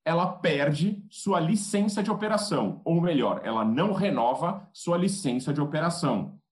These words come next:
E aí sim, a gente começa a ter um maior movimento da indústria em fa-, em realmente buscar uma solução para este problema.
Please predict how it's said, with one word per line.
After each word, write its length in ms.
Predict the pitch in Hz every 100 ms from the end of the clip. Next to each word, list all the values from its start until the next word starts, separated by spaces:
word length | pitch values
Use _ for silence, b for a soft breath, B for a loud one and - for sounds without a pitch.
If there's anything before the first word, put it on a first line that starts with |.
| _ _ _
E 80 | 143
aí 180 | 175 254
sim, 500 | - 175 220 190 - _
a 80 | 143
gente 220 | 151 180
começa 400 | - 165 160 165
a 40 | 175
ter 400 | 160 156 170 - _
um 160 | 160 170
maior 560 | 160 180 175 165 190
movimento 920 | 180 180 170 175 156 165 185 220 214 - _ -
da 160 | 180
indústria 480 | 190 139 165 - 202
em 380 | 196 190 180 - -
fa-, 220 | 180 -
em 100 | 170
realmente 560 | 160 175 202 160 165 175
buscar 760 | 160 190 - - 147 160 - -
uma 160 | 170 180
solução 800 | - 190 190 - 151 147 170 - _
para 540 | 170 143 151 165 165 -
este 300 | - 156 -
problema. 640 | 156 175 143 120 98 85